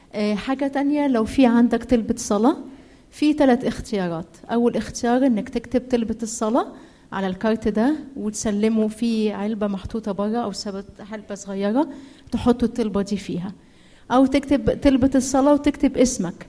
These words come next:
فإحنا لما هنصلي هنعرف إحنا بنصلي لمين، أو تكتب طلبة الصلاة واسم ورقم التليفون أو إيميل، بحيث إن إحنا نتواصل فيها معاكم. أوكي؟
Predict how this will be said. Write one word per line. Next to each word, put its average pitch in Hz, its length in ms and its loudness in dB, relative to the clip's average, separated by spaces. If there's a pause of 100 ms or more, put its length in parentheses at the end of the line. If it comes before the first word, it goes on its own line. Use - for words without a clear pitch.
فإحنا 214 240 -8
لما 208 320 -2
هنصلي 226 400 -2
هنعرف 208 540 0
إحنا - 260 -6
بنصلي 190 520 -2
لمين، 180 300 0 (640)
أو 196 80 -4
تكتب 233 340 -2
طلبة 208 400 -2
الصلاة 262 500 2 (160)
واسم - 540 -2 (280)
ورقم 240 400 4
التليفون 220 800 0 (140)
أو 196 160 -4
إيميل، 220 500 2 (340)
بحيث 247 400 -2
إن 214 100 -2
إحنا 214 220 -2
نتواصل 202 540 -2
فيها 190 300 -2
معاكم. 165 440 -4 (380)
أوكي؟ 233 320 0